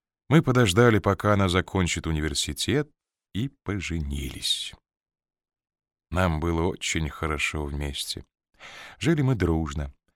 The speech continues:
Хотя временами я не мог избавиться от ощущения, что в душе у Кумико есть уголок, куда ход мне закрыт.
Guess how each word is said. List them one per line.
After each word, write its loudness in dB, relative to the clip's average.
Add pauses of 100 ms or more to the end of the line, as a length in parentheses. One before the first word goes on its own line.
(480)
Хотя 0
временами 4
я 4
не 2
мог 0
избавиться 2
от -4
ощущения, -2
что -6
в -4
душе -2
у 0
Кумико -2
есть 0
уголок, -4 (640)
куда 2
ход 0
мне -2
закрыт. -6